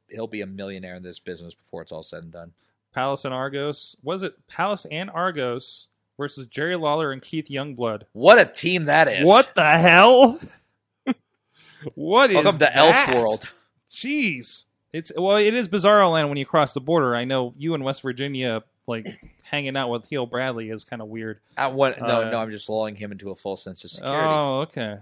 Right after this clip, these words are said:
Speaker 2: okay. Darby Allin and Hale Collins. I don't know Hale Collins in Boston and Billy Gunn. Uh, wow. What a show. Um, he said, uh, Rob also had really good things to say about Enzo and Cass meeting them.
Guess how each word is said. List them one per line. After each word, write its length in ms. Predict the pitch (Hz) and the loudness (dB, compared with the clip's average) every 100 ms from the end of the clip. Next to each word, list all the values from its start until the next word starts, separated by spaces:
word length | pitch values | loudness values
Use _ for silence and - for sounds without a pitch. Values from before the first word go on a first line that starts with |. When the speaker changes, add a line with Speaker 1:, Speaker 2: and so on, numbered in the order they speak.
| - | -14
Speaker 2:
okay. 500 | 131 143 120 110 107 _ _ _ 139 | -14 -10 -10 -10 -12 _ _ _ -2
Darby 340 | 160 185 160 | -2 0 -2
Allin 300 | 151 160 151 | -2 -2 -6
and 80 | 120 | -10
Hale 200 | 135 120 | -10 -10
Collins. 460 | - 139 147 147 | -8 -8 -8 -12
I 40 | 117 | -12
don't 140 | 135 | -12
know 140 | 127 113 | -12 -14
Hale 220 | 120 117 | -16 -16
Collins 320 | - 113 107 | -14 -12 -12
in 80 | 107 | -14
Boston 360 | 107 104 - 117 | -12 -12 -14 -20
and 100 | 113 | -20
Billy 220 | 117 117 _ | -20 -20 _
Gunn. 440 | 123 123 120 117 120 _ _ _ _ _ _ | -12 -10 -10 -14 -18 _ _ _ _ _ _
Uh, 500 | - 110 107 104 101 101 _ | -14 -12 -10 -12 -14 -18 _
wow. 320 | 101 110 104 - _ _ _ _ _ - | -12 -10 -10 -14 _ _ _ _ _ -18
What 100 | 110 | -18
a 80 | |
show. 300 | - 110 101 _ _ _ _ | -14 -14 -14 _ _ _ _
Um, 440 | 131 139 151 151 151 | -2 2 2 0 -6
he 140 | 156 | -14
said, 240 | 160 180 165 | -6 -4 -2
uh, 200 | 143 143 | -2 0
Rob 240 | 139 180 214 | 0 0 -2
also 220 | 214 202 | -4 -4
had 180 | 185 147 | -4 -4
really 200 | 170 160 | -6 -6
good 280 | 139 156 | -8 -10
things 280 | - 156 147 | -10 -12 -12
to 80 | - | -12
say 280 | - 151 143 | -8 -6 -4
about 300 | 123 123 117 | -4 -4 -4
Enzo 320 | 123 127 123 | -6 -8 -8
and 100 | 123 | -8
Cass 340 | 135 131 120 | -8 -8 -10
meeting 260 | 117 107 107 | -12 -12 -14
them. 120 | - | -18